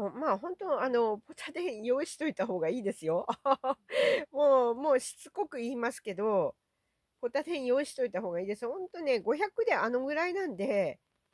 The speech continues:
えー、大きさがね。えー、まあ、千とか買っちゃうと、まあ、無理。まあ、結構持ち運び大変だと思いますよ。あの、五百でもね、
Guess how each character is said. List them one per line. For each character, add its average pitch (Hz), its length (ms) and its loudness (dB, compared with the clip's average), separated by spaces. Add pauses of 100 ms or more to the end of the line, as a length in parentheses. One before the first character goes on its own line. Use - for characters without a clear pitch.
(180)
え 156 840 0
ー、 - 40 -4
大 240 160 0
き - 80 -12
さ - 200 -4
が 208 140 -4
ね。 254 280 0 (540)
え 220 120 -4
ー、 196 40 -4
ま 240 180 4
あ、 202 40 2
千 - 220 -2 (160)
と 480 100 -4
か 254 140 -2
買 - 140 0
っ 208 100 -10
ち 254 100 -2
ゃ 254 60 2
う 240 80 -2
と、 233 120 -4
ま 240 180 0
あ、 254 40 2
無 196 480 -4
理。 247 280 -6
ま 226 160 -4
あ、 226 40 -4 (140)
結 349 200 -8 (180)
構 311 260 0
持 285 140 2
ち - 120 -8
運 277 260 -6
び 240 280 -4 (720)
大 262 180 4
変 262 140 -2
だ 277 100 2
と 247 60 -2
思 202 140 -2
い 208 40 -2
ま 214 100 -4
す 190 120 -8
よ。 175 240 4
あ 185 100 0
の、 170 260 -2
五 214 180 -4
百 440 360 -2
で 480 100 6
も 262 140 0
ね、 202 340 -2